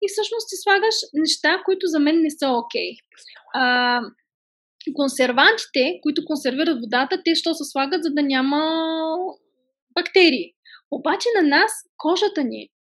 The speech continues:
тя е покрита с биом, който е изключително важен да се пази от, нали, от градските среди, от на-, най-различни неща. Значи, значи, ви си представете една хубава кожа с един хубав биом, един, едни добре развити бактерии, които,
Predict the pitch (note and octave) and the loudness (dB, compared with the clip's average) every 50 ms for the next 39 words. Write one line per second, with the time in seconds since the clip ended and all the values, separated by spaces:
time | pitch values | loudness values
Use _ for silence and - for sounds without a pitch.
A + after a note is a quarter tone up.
0 | _ - - D4 C#4 D#4+ F#4 G#4 G#4 D#4 D4 - - C#4+ E4 E4 G#4 G4 - - | _ -6 -2 0 2 2 2 2 0 -2 -8 -4 0 -2 0 0 0 -2 -2 -2
1 | C#4 A#3 A3 A3 B3+ C4+ B3+ A3+ A3+ A3+ D#4 D#4+ - _ _ - - D4+ D#4+ D#4+ | -6 -6 -4 0 0 0 2 0 -2 -4 -4 -6 -10 _ _ -4 -2 0 0 2
2 | F4 F#4+ G4 G4 F#4+ F#4+ - - - G#4 - - - - A#4+ B4 C5 B4+ A#4+ G#4+ | 2 2 4 4 2 0 -2 -8 -12 -10 -10 -8 -2 0 2 2 2 2 2 4
3 | G#4 F#4 E4 D4 - B3+ G#3+ F#3+ B3+ - _ - C#4+ D4 - A#3+ - - D4+ D4 | 4 4 4 2 0 -2 -4 -6 -10 -12 _ -8 -6 -4 -4 -4 0 4 4 6
4 | D4+ D4 D#4 F4 E4+ D#4+ E4+ - _ - - - - - - _ - G4+ G4+ G#4 | 6 4 2 0 0 -2 -4 -8 _ -20 -20 -20 -20 -20 -10 _ 2 4 6 6
5 | E4 A3+ A#3 A#3 A#3+ C4+ D4+ D4+ - D4+ - D4 C#4+ - D#4+ C#4 A3+ D4+ D4+ D4 | 6 4 2 2 4 4 4 4 0 -6 -6 -6 -6 -4 -4 -4 -2 -2 -2 -2
6 | D4 - C4+ C#4 B3 C4 C#4+ D4 D4+ D4+ D#4 C4+ B3 C4 - - - D4 D4 D4+ | -2 -4 -4 -4 -2 0 2 4 4 6 4 2 -2 -4 -6 -4 0 2 4 4
7 | D4 C#4+ C#4 C#4 C#4+ - B3+ A#3 A3 - F#4 F4+ - A#4 A#4 A4 - - - - | 4 2 2 0 -2 -2 -2 -2 0 0 0 0 0 -2 -2 -2 -6 -16 -20 -20
8 | - _ _ - F4 A4+ A4+ - F4 G4+ G#4+ - A#4 A4+ G4 D#4+ - - D#4+ B3+ | -20 _ _ 2 2 2 2 0 -2 -2 -2 -2 -2 -2 -2 -2 -2 -2 -2 0
9 | C#4+ F4+ G4 G4 E4+ E4+ G4+ A4+ A#4 _ _ - D4 D#4 E4+ F#4+ - - F#4+ G4+ | 2 2 2 2 0 0 0 0 -4 _ _ 0 4 4 4 4 4 4 6 6
10 | G4+ G4+ F#4+ D#4+ D#4 D4+ - - D#4+ C#4 C#4+ C4 C4 B3 B3+ D4 - D4 B3+ B3+ | 8 8 8 6 6 4 2 4 4 6 6 4 2 -2 -2 -4 -6 -6 -4 0
11 | B3+ F4+ G4 - - - G4 F#4+ G4+ F#4 C#4 A3 G#3+ B3+ C4+ B3 A3+ A#3 C4 C4+ | 2 4 4 4 4 6 6 8 8 6 4 2 -2 -2 -2 -2 -2 -2 -2 -2
12 | B3+ C#4 E4 E4+ D4+ B3+ B3+ D#4+ E4 E4 F#4 E4+ D4+ D4+ D#4 A3 - C4 C4 D4 | 0 2 2 2 2 2 2 2 4 4 2 2 2 -2 -2 0 2 2 4 4
13 | F4+ F#4 G4 D4+ C4+ B3 A#3+ D4+ D#4 - D#4+ A#3+ C4 - B3+ B3+ - - C#4 C#4 | 4 4 2 0 0 -2 0 0 0 0 0 -2 -2 -4 -8 -8 -6 -4 0 0
14 | C4+ C4+ C4 A#3 A3+ A3+ - C#4+ C4+ - - | 0 0 -2 -4 -6 -8 -6 -8 -6 -4 -4